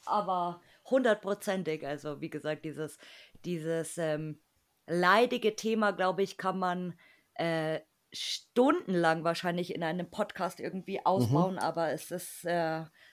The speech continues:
Speaker 1: kommt immer irgendwie das Gleiche
Speaker 2: Ja, es
Speaker 1: raus.
Speaker 2: ist, es ist sehr Instagram
Speaker 1: Ah.
Speaker 2: getrieben, leider <laughs> auch.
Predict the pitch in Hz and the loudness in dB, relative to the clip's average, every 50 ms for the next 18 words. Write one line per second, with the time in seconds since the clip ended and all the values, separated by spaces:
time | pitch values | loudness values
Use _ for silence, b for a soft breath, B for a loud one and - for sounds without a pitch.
0 | b b - - 196 190 - 156 190 196 180 104 156 170 175 175 170 151 156 151 | b b -4 -2 -2 2 2 2 2 2 0 0 -2 -2 -2 -4 -4 -4 -6 -6
1 | - - - 160 156 160 151 - 165 156 - 147 151 147 113 - - - - - | -8 -10 -8 -6 -6 -6 -4 -6 -6 -6 -6 -6 -6 -8 -8 -10 -8 -8 -6 -2
2 | 160 143 - - - 139 139 - 143 143 - 104 98 95 92 92 87 85 80 - | -2 -2 -2 2 4 4 4 4 2 0 0 0 2 2 0 0 0 -2 -6 -6
3 | - 95 87 85 78 76 78 76 78 90 104 - - - 135 120 - | -6 -6 -6 -4 -4 -4 -4 -4 -4 -2 -2 -2 0 0 -2 -2 -2